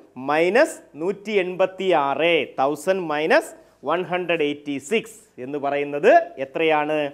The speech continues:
ആ, എണ്ണൂറ്റി പതിനാലാണ്, എയ്റ്റ് ഹൺഡ്രഡ് ഫോർട്ടീൻ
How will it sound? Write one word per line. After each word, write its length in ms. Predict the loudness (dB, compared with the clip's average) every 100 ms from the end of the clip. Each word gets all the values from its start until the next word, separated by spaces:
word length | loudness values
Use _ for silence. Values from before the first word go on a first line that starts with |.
| -10 _ _ _ -4
ആ, 20 | 0 2 0 0 -2
എണ്ണൂറ്റി 380 | -2 -4 -4 -8 -4
പതിനാലാണ്, 760 | -4 -4 -4 -2 -2 -2 -4 -6 -6 -6
എയ്റ്റ് 180 | -6 -6
ഹൺഡ്രഡ് 380 | -6 2 2 2 -6 _ _ -6
ഫോർട്ടീൻ 880 | -6 -4 -4 2 4 4 2 -4